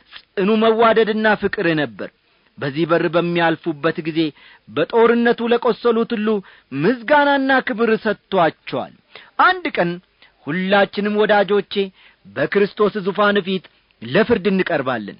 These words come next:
መልካም ቢሆን ወይም ክፉ እንዳደረገ እያንዳንዱ በሥጋው የተሠራውን በብድራት ይቀበል ዘንድ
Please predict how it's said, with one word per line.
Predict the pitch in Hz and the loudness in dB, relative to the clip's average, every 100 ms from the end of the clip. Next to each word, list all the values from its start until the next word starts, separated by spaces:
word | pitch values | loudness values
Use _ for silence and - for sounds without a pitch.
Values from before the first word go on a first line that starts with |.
| _ _ _ - - | _ _ _ -20 -12
መልካም | 131 170 196 214 202 196 | -2 0 0 2 2 2
ቢሆን | 165 170 156 110 95 | 0 0 -2 -4 -6
ወይም | 120 202 220 196 | 2 4 4 2
ክፉ | - 165 151 | -2 -4 -4
እንዳደረገ | 139 131 120 104 104 87 - - - 208 | -4 -4 -6 -8 -10 -14 -18 -20 -2 0
እያንዳንዱ | 247 247 277 269 254 240 240 196 160 123 95 - _ | 2 2 2 2 2 2 2 2 -2 -6 -12 -18 _
በሥጋው | 127 254 - 277 269 269 | 0 2 2 2 2 2
የተሠራውን | 262 254 240 233 226 220 202 | 0 -2 -2 0 2 2 2
በብድራት | 202 208 165 208 208 202 | 0 0 0 0 0 -2
ይቀበል | - - - 175 143 135 180 156 | -12 -8 -2 -2 -2 0 2 4
ዘንድ | 160 160 | 2 0